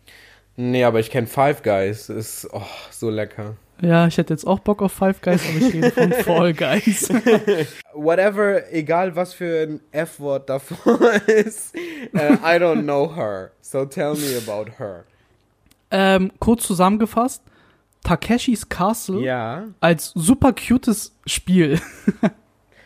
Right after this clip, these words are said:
Speaker 1: Also Takeshis Castle ist schon super cute. How much, how much cuter could it be?
Speaker 2: Ja, du hast so kleine Männchen, so kleine,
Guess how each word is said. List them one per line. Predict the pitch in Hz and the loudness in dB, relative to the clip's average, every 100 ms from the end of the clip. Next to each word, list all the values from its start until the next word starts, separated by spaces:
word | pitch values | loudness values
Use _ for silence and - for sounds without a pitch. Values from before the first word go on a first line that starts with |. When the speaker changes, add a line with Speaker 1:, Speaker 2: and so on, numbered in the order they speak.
| _ | _
Speaker 1:
Also | - 143 | -2 0
Takeshis | 170 170 202 226 | 0 -2 -2 -2
Castle | - 220 214 - 190 | 0 2 2 2 0
ist | 226 | 2
schon | 208 | 0
super | 160 139 147 | 0 -2 -2
cute. | 139 - 135 147 | -4 -4 0 2
How | 165 160 | 4 4
much, | 175 175 - - - - - - - - | 2 -2 -6 -18 -20 -20 -20 -20 -14 -2
how | 170 | -2
much | 185 180 - | 0 -4 -8
cuter | - 185 156 | -6 -4 -4
could | 147 165 | -6 -6
it | 143 120 | -6 -8
be? | 151 139 107 92 _ _ _ _ - - - | -8 -8 -10 -12 _ _ _ _ -20 -20 -6
Speaker 2:
Ja, | 233 | 0
du | 277 | 2
hast | 262 285 | 2 0
so | 269 220 _ | -6 -8 _
kleine | - 247 285 302 269 247 | -4 0 4 4 4 2
Männchen, | 185 202 269 415 - 220 208 | 0 2 0 -2 -6 -2 0
so | 196 | -2
kleine, | 208 240 254 240 | -4 -2 0 0